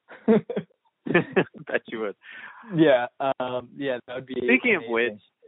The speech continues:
Speaker 2: Yeah,
Speaker 1: what's
Speaker 2: go
Speaker 1: the
Speaker 2: ahead.
Speaker 1: transfer talk for Liverpool? Um, are you guys just gonna stick with this squad for the foreseeable future?
Speaker 2: So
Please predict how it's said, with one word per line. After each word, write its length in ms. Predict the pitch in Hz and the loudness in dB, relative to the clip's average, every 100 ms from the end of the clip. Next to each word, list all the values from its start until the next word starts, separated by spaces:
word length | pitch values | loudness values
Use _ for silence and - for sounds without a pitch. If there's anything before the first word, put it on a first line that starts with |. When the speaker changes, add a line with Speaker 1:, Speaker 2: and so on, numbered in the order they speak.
| _ - | _ 2
Speaker 2:
Yeah, 180 | 135 123 | 4 4
Speaker 1:
what's 220 | 180 208 | 2 2
Speaker 2:
go 180 | - 131 | 0 -2
Speaker 1:
the 140 | 160 | -2
Speaker 2:
ahead. 140 | 156 - - | -6 -10 -12
Speaker 1:
transfer 360 | 160 151 170 151 | -12 -8 -6 -2
talk 300 | 160 151 147 _ | 0 0 -2 _
for 180 | 147 139 | -14 -12
Liverpool? 580 | 143 143 120 107 98 - - | -12 -14 -6 -6 -6 -12 -10
Um, 380 | 110 107 104 101 _ _ _ _ _ - | -6 -6 -10 -20 _ _ _ _ _ -6
are 100 | 117 | -4
you 120 | 127 | -2
guys 140 | 123 110 | -4 -6
just 140 | 117 - | -16 -16
gonna 280 | 123 113 110 - _ | -12 -12 -12 -18 _
stick 200 | 120 - | -12 -8
with 140 | 113 - | -12 -8
this 160 | 120 113 _ _ _ _ _ | -6 -6 _ _ _ _ _
squad 360 | - 117 120 101 _ _ - | -2 0 0 -4 _ _ -20
for 80 | |
the 140 | 95 98 _ _ | -18 -18 _ _
foreseeable 460 | 113 - 107 101 101 | -16 -8 -6 -6 -10
future? 340 | 104 101 127 - _ _ _ _ _ _ - | -12 -10 -10 -12 _ _ _ _ _ _ 0
Speaker 2:
So 380 | 180 151 143 | 0 0 -4